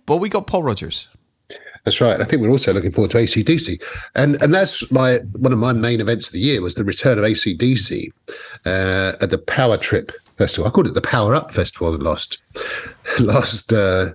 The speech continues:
Speaker 2: episode, which of course was the, the album, the last album, I think, from them. Anyway, you can forgive that slip of the tongue.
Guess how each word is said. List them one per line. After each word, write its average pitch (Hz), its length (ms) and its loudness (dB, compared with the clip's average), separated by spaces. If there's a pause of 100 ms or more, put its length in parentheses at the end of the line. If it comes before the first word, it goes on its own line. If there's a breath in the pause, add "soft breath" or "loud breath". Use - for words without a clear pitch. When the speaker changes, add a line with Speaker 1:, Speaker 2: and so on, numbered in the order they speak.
(140)
Speaker 2:
episode, 139 360 2
which 139 100 2
of - 60 -4
course 151 180 4
was 139 80 4
the, 131 260 2
the 139 140 4
album, 147 480 0 (240)
the 113 60 0
last 147 260 0
album, 160 240 2
I - 40 0
think, - 200 -4
from 92 140 -2
them. 135 120 2
Anyway, 127 240 2 (320 loud breath)
you 135 100 2
can 120 120 -2
forgive 117 320 0
that 85 160 -4
slip - 180 -4
of 82 60 -12
the - 80 -8
tongue. - 240 -4